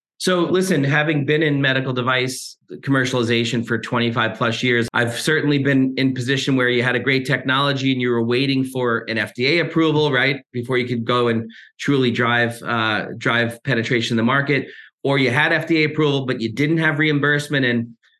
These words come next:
unfortunately, oftentimes great technologies, if they're not reimbursed, um, you have a very difficult time driving uptake in the market, right? Um,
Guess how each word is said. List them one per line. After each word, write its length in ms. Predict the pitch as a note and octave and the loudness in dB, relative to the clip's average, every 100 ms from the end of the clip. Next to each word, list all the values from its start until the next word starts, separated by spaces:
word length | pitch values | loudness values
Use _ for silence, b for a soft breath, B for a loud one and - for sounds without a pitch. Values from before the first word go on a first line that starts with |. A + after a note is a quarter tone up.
| _ | _
unfortunately, 960 | D3 C#3+ G3 G3+ F#3+ E3 C#3+ C3+ C3+ | -2 0 0 0 0 2 2 0 -2
oftentimes 800 | - D#3+ E3+ F3 D#3 D#3+ C#3+ C3+ | -2 -2 2 0 2 2 4 2
great 240 | B2+ C#3+ C#3+ | 2 0 0
technologies, 840 | D3 C3+ C3+ D#3 D3+ B2+ B2+ A#2+ | -2 0 0 2 0 0 -2 -4
if 160 | - A2+ | -6 -2
they're 100 | B2 | 0
not 240 | C3 C#3+ | 2 2
reimbursed, 680 | E3 D#3 D3 E3 C3+ B2+ - - | 2 2 2 2 2 -2 -8 -4
um, 200 | B2 B2 | -2 0
you 80 | C3 | 0
have 120 | C#3 | 0
a 60 | |
very 240 | B2 C3+ D3+ | 0 2 2
difficult 400 | D3 C#3+ B2+ B2 | 0 -2 -4 -2
time 240 | C3 B2+ | 0 0
driving 500 | A#2+ A#2 A#2 A2+ A2+ - _ | 2 2 2 0 -2 -10 _
uptake 400 | B2 A#2+ C3+ A2+ | -8 -2 0 2
in 80 | A#2 | 2
the 60 | G#2+ | 2
market, 440 | G#2+ G#2+ G2 - F#2+ | 2 0 -2 -4 -2
right? 300 | G#2+ B2 - | 0 0 -2
Um, 400 | A#2 A2+ A2 | -2 -2 -2